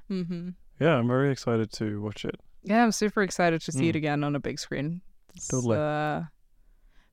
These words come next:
Speaker 1: but yeah, it definitely fits in the trash category f-,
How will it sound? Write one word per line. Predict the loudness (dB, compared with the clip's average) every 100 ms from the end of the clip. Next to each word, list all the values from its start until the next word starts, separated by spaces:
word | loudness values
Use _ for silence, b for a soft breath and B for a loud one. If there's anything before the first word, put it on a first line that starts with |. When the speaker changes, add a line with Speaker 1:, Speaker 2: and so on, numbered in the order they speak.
| 4
Speaker 1:
but | 4 6
yeah, | 6 8
it | 6 6
definitely | 2 4 0 -2 -2
fits | -4 -4 -4 -2 -2
in | -2
the | -4
trash | -2 -2 -2
category | 0 0 2 2 2
f-, | 0 -4